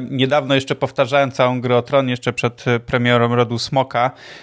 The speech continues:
i ona w tamtym filmie, wiecie, jest taka, że się wyrażę, w tym samym serialu jest taka sauté, e, ma zawsze taką poważną minę, w zasadzie się nie uśmiecha, tutaj jest, e, ma, ma make-up, ma, ma takie czerwone usta i często się tak uśmiecha i to było dla mnie takie trochę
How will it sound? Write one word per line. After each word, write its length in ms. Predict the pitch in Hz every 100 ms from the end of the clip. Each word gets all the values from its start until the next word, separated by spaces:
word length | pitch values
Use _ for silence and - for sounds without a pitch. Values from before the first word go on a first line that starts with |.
| -
i 120 | 120
ona 200 | 127 127
w 60 | 120
tamtym 340 | 127 120 123
filmie, 360 | 120 123 120 117
wiecie, 220 | 113 -
jest 100 | 110
taka, 340 | 117 - 113 113 - - -
że 100 | 123
się 140 | - 113
wyrażę, 380 | 113 107 113 110 123
w 80 |
tym 140 | - 123
samym 180 | 123 113
serialu 340 | - 127 117
jest 100 | 110
taka 140 | -
sauté, 360 | - - 117 151
e, 200 | 139 135 135 - - - 127 123 120 120 117
ma 240 | 127 131
zawsze 300 | 117 127 143
taką 260 | 139 135 123
poważną 440 | - 123 117 127
minę, 320 | 131 139 131 120
w 60 |
zasadzie 340 | 120 123 120 120
się 160 | 135
nie 140 | 123 120
uśmiecha, 520 | - 135 131 123 117
tutaj 260 | 120 123
jest, 320 | 117 113 - 127
e, 40 | 120 117 117 -
ma, 280 | 117 113
ma 160 | 117 120
make-up, 380 | 131 160 160 123
ma, 140 | 127 120
ma 180 | 123 120
takie 240 | 131 -
czerwone 480 | 127 123 113 123 123
usta 280 | 131 135 135
i 60 | 127
często 260 | 131 131
się 60 | 123
tak 180 | 123 127
uśmiecha 460 | - 135 120 113
i 80 | 110
to 120 | 127
było 240 | 107 123 113
dla 140 | 117
mnie 120 | 117
takie 260 | 117 - 120
trochę 340 | - 117 113